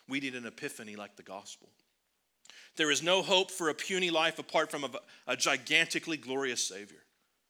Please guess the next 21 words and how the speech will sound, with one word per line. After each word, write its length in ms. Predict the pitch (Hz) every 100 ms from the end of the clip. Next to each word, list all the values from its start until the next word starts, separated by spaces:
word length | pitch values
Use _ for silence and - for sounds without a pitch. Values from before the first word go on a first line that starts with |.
| _ _ _ _ _ _
There 140 | 147 180
is 160 | 180
no 120 | 196 185
engine 440 | 165 196 170 185
for 120 | 180
the 100 | 156
devotion 500 | 143 135 165 180 175
to 100 | 147
good 240 | 120 160 147
works 240 | 160 -
of 60 | 143
the 80 |
Christian 400 | - 165 - 156
life 260 | 147 156 - - -
apart 340 | 147 - 160 160
from 140 | 151
the 60 | 131
power 420 | - 156 151 147
of 120 | -
Christ 360 | - 139 - -
himself, 560 | 120 - 110 90 -